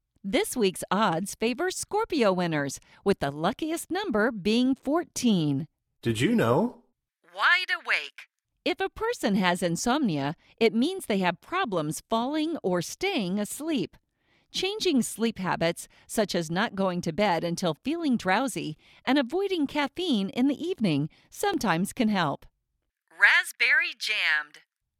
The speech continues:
Speaker 1: Raspberry lovers enjoy this nutritious fruit for its tart, sweet taste. Lots of countries cultivate raspberries, the top producers being Russia,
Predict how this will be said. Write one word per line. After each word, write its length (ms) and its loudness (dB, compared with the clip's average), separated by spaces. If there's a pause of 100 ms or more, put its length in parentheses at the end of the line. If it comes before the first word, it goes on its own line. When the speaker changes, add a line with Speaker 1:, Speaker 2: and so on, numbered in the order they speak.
(140)
Speaker 1:
Raspberry 640 2
lovers 440 0
enjoy 580 0
this 240 -4
nutritious 640 -4
fruit 400 0
for 180 -2
its 200 -6
tart, 340 -6
sweet 400 -6
taste. 460 -4 (480)
Lots 360 -2
of 140 -4
countries 560 -4
cultivate 560 -4
raspberries, 720 -2 (340)
the 100 2
top 280 -2
producers 580 -4
being 340 -2
Russia, 460 -2